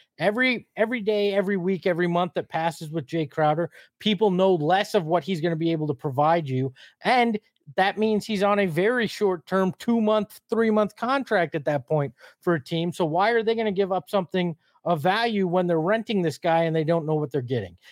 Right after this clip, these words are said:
It'd be like renting an apartment with, that used to be nice that you have no clue what condition it's in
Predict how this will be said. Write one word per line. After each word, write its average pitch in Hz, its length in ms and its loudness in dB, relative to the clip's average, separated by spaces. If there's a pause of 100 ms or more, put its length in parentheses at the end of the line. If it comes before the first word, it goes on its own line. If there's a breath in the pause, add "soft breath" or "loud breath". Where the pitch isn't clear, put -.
(100 loud breath)
It'd 196 160 0
be 247 120 0
like 208 180 2
renting 220 360 0
an 196 60 2
apartment 196 520 0
with, 180 100 -4 (220)
that 160 180 -4
used 208 300 0
to 285 80 -2
be 254 160 -2
nice 240 300 0
that 190 100 -14
you 170 120 0
have 151 120 2
no 214 300 2
clue 220 200 -2
what 175 240 2
condition 127 520 -4
it's - 120 -20
in 90 120 -18